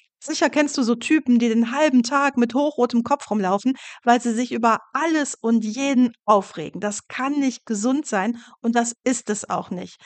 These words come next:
Seinen Blutdruck halbwegs im Griff zu haben, kann sogar existenziell wichtig sein. Stell dir vor, die Schwiegermutter kippt das Glas mit dem viel zu teuren Rotwein um, von deinem Esstisch direkt auf den viel zu teuren Perser. Ja, kannst du jetzt Puls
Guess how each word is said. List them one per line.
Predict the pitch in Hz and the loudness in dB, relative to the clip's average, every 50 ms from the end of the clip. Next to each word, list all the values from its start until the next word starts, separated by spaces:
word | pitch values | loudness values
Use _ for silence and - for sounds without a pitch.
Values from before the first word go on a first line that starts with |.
| - - - _ | -20 -20 -20 _
Seinen | - - 262 269 269 | -2 0 2 4 4
Blutdruck | 262 302 339 381 - - - 262 254 262 - - - 320 | 4 4 2 2 0 0 -2 -2 -2 -2 -4 -6 -2 2
halbwegs | 330 339 339 330 - - - 277 277 - - | 2 2 2 0 -4 -4 -2 -2 -2 -2 -2
im | - 233 240 | -2 -2 2
Griff | 233 233 254 - | 2 2 0 0
zu | - - 254 | -2 -4 -2
haben, | 233 220 214 214 220 208 | 0 2 2 0 0 -4
kann | - 220 247 262 277 262 | -8 -10 -4 -2 -2 0
sogar | 247 233 202 220 220 220 - - - _ _ | 0 0 0 0 -2 -2 -6 -16 -20 _ _
existenziell | - 240 233 233 - - 214 208 - - 233 233 233 233 - 240 208 196 180 185 196 | -4 -4 -4 -4 -6 -8 -8 -8 -4 -2 -2 -2 -2 -2 -2 -4 -2 -2 -4 -6 -8
wichtig | 175 - _ - 185 - - | -12 -16 _ -18 -18 -16 -16
sein. | - 151 - - - - _ _ _ _ _ _ _ _ _ _ _ _ _ | -16 -16 -16 -18 -20 -20 _ _ _ _ _ _ _ _ _ _ _ _ _
Stell | 285 277 302 | 0 2 2
dir | 302 269 | 0 -2
vor, | - - 311 302 302 | -2 0 0 2 2
die | 269 262 240 | 0 0 -2
Schwiegermutter | - - - 311 320 320 285 254 262 - 269 247 | -4 -2 -2 0 2 2 4 2 2 2 0 -4
kippt | - - 269 - - | -4 -4 -4 -2 -2
das | 240 233 - | -2 -2 -2
Glas | - 240 240 269 285 - - | -2 0 0 0 0 0 0
mit | 254 240 233 | 0 2 4
dem | 233 233 240 233 | 4 4 4 2
viel | 233 233 277 294 311 - | 2 -2 -2 -2 -2 -2
zu | - - 233 | -2 -6 -6
teuren | - - - 269 269 262 254 240 233 | -8 -4 -2 0 0 2 2 2 0
Rotwein | 233 233 226 262 294 - - 214 196 196 202 | 0 0 -2 -2 -2 -2 -2 -2 -2 -2 -2
um, | - 202 214 226 262 - - - - - _ | -2 0 2 2 2 0 -4 -12 -20 -20 _
von | - - 262 254 247 | -2 2 4 4 6
deinem | 247 240 269 311 320 269 233 | 6 4 2 2 2 0 0
Esstisch | - 254 302 320 - - - 269 262 262 - | 0 -2 -2 -2 -4 -4 -4 -2 -2 -2 -2
direkt | 262 240 262 302 359 - - - | -2 2 2 2 0 0 -2 -2
auf | 254 262 | -2 0
den | - 262 254 240 | 2 2 2 2
viel | 233 - - 294 302 320 302 | 0 -2 -6 -4 -4 -4 -2
zu | - - 285 | -2 -4 -4
teuren | 233 247 254 233 247 240 247 247 233 | -4 0 0 0 2 2 2 0 0
Perser. | 240 247 233 208 208 208 - 160 - 202 - _ _ _ _ _ _ _ _ _ _ _ _ | 0 0 0 0 0 -2 -4 -8 -8 -10 -12 _ _ _ _ _ _ _ _ _ _ _ _
Ja, | - 240 262 269 262 226 196 | -4 0 2 4 4 4 4
kannst | 190 - - - 294 349 - - | 0 -4 -4 -4 -4 -4 -4 -4
du | 269 | -2
jetzt | 233 208 - - - | -2 -2 -2 -4 -4
Puls | - 311 370 427 - - | -2 0 2 2 0 -2